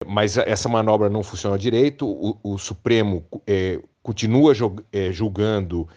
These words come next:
se o Sérgio Moro, né, o juiz, é, da Lava Jato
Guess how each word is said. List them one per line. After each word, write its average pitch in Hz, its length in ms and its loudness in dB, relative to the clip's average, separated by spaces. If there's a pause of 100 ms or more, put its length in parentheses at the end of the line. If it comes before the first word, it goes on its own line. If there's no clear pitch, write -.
(320)
se - 260 -2
o 98 60 0
Sérgio 101 380 2
Moro, 87 920 0
né, 95 180 -4
o 92 120 -2
juiz, 92 840 -2
é, 80 180 -8
da 87 220 -6
Lava 90 280 0
Jato 82 500 -2